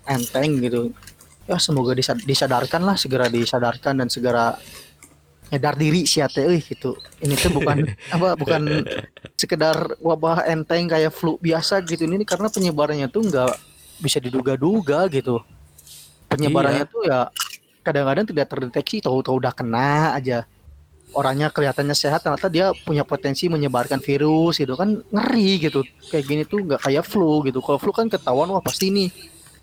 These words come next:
Speaker 1: lagi pilek nih, kadeh gitu, gini, gini, gini. Itu kan covid tuh kadang-kadang orang yang kelihatannya normal aja, nggak ada gejala apapun, tahu-tahu dideteksi dia ada potensi gitu, kena gitu. Kan
Speaker 2: Iya.
Speaker 1: itu berarti, virus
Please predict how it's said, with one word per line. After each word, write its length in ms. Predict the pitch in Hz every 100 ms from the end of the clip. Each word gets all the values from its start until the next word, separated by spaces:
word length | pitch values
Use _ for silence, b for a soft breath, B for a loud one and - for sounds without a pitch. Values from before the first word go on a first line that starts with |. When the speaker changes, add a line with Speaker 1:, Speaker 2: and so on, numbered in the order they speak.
| -
Speaker 1:
lagi 280 | 127 123
pilek 240 | - 143 165
nih, 320 | 180 139 127 - - -
kadeh 320 | 117 131 165 135
gitu, 80 | 120
gini, 160 | 120 120
gini, 240 | 120 123
gini. 240 | 117 147 165 180
Itu 160 | - 214
kan 240 | 240 233 - - _ _ _ _
covid 320 | - 165 - 220
tuh 80 | 170
kadang-kadang 460 | 190 175 160 226
orang 280 | 151 143 180
yang 60 | 180
kelihatannya 380 | 139 139 131
normal 480 | 131 127 127 131 123
aja, 240 | 127 175 185 - - -
nggak 160 | 135 127
ada 120 | 131
gejala 320 | 131 131 127
apapun, 400 | 127 120 - 180
tahu-tahu 400 | - 131 127 180
dideteksi 800 | 160 - - 147 139 131 - 196
dia 120 | 170 196 - -
ada 240 | 139 131 131
potensi 640 | 143 143 135 - 170 139
gitu, 160 | 131 120 -
kena 420 | - 123 127 127
gitu. 160 | 127 - - _ _ _ _
Kan 120 | - 202
Speaker 2:
Iya. 120 | 220
Speaker 1:
itu 100 | 220
berarti, 260 | 156 - _ 226 240 - - _ _
virus 240 | - 147